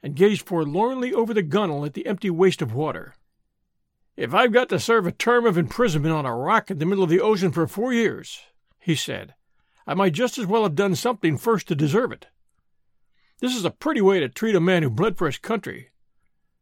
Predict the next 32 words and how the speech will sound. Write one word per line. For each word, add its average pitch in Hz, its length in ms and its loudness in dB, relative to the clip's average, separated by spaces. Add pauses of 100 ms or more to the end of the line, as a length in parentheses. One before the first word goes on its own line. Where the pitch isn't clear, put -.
(180)
This 349 240 2
is 143 160 -2
gratitude, 165 640 2
this 139 220 0
is." 139 300 -4 (1120)
Albert 180 360 2
pulled 170 260 0
heavily 226 300 2
on 220 80 0
his 170 120 0
pipe - 340 -6 (400)
and - 160 -14
wiped 175 240 -4
the 143 100 -4
rain 202 320 0
and 233 180 -2
spray 208 340 2
from 156 160 0
his 127 120 -2
face - 540 -4 (160)
and 214 100 -2
smiled. 214 480 -4 (1200)
"Oh, 269 120 4
it 247 100 4
won't 233 200 4
be 190 100 2
so 151 180 2
bad 165 280 0
when 175 120 2
we 151 100 -2
get 180 260 2
there," 180 320 -2